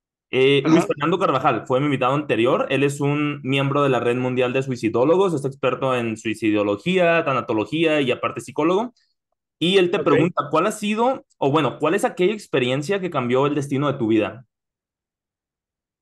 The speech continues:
Speaker 1: Pregunta profunda. <laughs>
Speaker 2: ¿Cuál es, cua-, cuál es la experiencia que cambió el destino de mi vida?
Speaker 1: Sí.
Speaker 2: Am,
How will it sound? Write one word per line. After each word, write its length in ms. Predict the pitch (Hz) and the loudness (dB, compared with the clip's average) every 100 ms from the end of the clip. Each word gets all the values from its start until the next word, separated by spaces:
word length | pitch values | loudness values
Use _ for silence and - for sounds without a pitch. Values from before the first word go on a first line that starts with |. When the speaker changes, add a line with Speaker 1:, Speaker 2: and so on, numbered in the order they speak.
| _ _ _ _ _ _ _ _ _ _ _ _ _ _ _ _ _ _ - | _ _ _ _ _ _ _ _ _ _ _ _ _ _ _ _ _ _ -10
Speaker 1:
Pregunta 380 | - 117 120 139 | -2 0 0 0
profunda. 520 | 135 117 127 120 - - | 0 0 0 0 -2 -2
<laughs> 20 | 180 | 0
Speaker 2:
¿Cuál 200 | 156 170 | 2 2
es, 320 | 180 151 - _ | 0 -8 -20 _
cua-, 580 | _ 147 147 156 151 139 - | _ -2 0 2 0 -4 -4
cuál 180 | 160 | -2
es 100 | 170 | -2
la 80 | 180 | -2
experiencia 500 | 170 - 151 156 165 | -6 -8 -10 -8 -8
que 100 | 170 | -10
cambió 260 | 160 143 147 | -10 -14 -12
el 60 | 156 | -12
destino 300 | 151 170 160 | -10 -8 -8
de 40 | |
mi 120 | 156 | -8
vida? 240 | 135 147 135 - _ _ | -10 -12 -12 -16 _ _
Speaker 1:
Sí. 500 | - 113 107 107 - _ _ _ _ _ _ _ _ _ _ _ _ _ - | -2 0 0 -2 -12 _ _ _ _ _ _ _ _ _ _ _ _ _ -8
Speaker 2:
Am, 640 | 165 160 151 143 139 123 | -4 -2 -2 -4 -10 -18